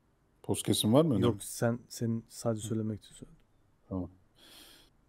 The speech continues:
Speaker 1: Craven the Hunter fragmanı çıktı.
Speaker 2: Evet,
Speaker 1: Ne
Speaker 2: hiç
Speaker 1: diyorsun?
Speaker 2: umurumda değil.
Speaker 1: Benim de değil.
Speaker 2: <laughs>
Speaker 1: Ee,
Speaker 2: Ya
Speaker 1: ama
Speaker 2: bir kere
Speaker 1: kötü, kötü gözükmüyor.
Speaker 2: Ya abi bir şey söyleyeceğim. Ya bu,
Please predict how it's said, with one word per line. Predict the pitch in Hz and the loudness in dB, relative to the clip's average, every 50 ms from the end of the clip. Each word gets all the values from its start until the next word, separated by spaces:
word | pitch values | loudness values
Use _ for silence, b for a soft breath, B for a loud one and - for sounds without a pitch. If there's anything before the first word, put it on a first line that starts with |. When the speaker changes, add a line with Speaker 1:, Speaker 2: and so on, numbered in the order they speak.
| _ _ _ _ _ _ - - - | _ _ _ _ _ _ -10 4 8
Speaker 1:
Craven | 123 131 156 147 151 147 | 10 10 10 10 10 10
the | 143 | 8
Hunter | 131 117 151 151 139 - - 160 147 135 | 10 10 8 8 8 6 6 4 4 2
fragmanı | - - 120 120 113 113 120 113 113 | 4 8 10 10 10 10 8 6 6
çıktı. | - - - - - 139 139 | 2 -2 -8 -8 -8 -6 -2
Speaker 2:
Evet, | - 123 113 104 - - | 0 0 0 -2 -4 -8
Speaker 1:
Ne | 151 | -8
Speaker 2:
hiç | 127 | -6
Speaker 1:
diyorsun? | 120 110 101 143 | -2 0 2 4
Speaker 2:
umurumda | 127 123 123 120 120 117 117 110 | 4 4 4 4 2 2 0 0
değil. | 110 107 101 - _ _ _ _ b b b b b b b b _ _ _ _ - | -2 -4 -6 -8 _ _ _ _ b b b b b b b b _ _ _ _ -18
Speaker 1:
Benim | 160 147 143 135 123 127 120 110 104 | -14 -4 0 4 6 8 8 8 8
de | 101 95 95 | 8 6 6
değil. | 101 101 113 131 - - - | 8 6 6 6 2 -2 -2
Speaker 2:
<laughs> | - 247 - - - 185 | -2 -2 0 0 0 2
Speaker 1:
Ee, | 156 131 127 123 123 123 123 117 B B B B B B B - | 4 6 6 6 6 6 4 4 B B B B B B B 10
Speaker 2:
Ya | 196 269 294 | 12 12 12
Speaker 1:
ama | 170 151 180 | 12 12 10
Speaker 2:
bir | - | 10
kere | - 277 269 | 8 10 12
Speaker 1:
kötü, | 202 165 - 165 170 - - | 12 12 12 12 10 10 8
kötü | - - 147 - 160 | 4 2 4 8 10
gözükmüyor. | 151 147 135 131 131 - 165 151 139 | 10 10 10 8 4 2 0 0 2
Speaker 2:
Ya | 196 254 240 - - | 4 4 4 6 8
abi | 214 269 269 247 147 139 | 10 10 10 8 4 0
bir | 151 | -2
şey | - - 262 | -2 -2 -2
söyleyeceğim. | - - - 139 117 104 104 110 | -2 -4 -4 -6 -4 -4 -2 -2
Ya | 131 156 160 147 | 0 -2 -2 -2
bu, | 165 240 247 - | -4 -4 -4 -4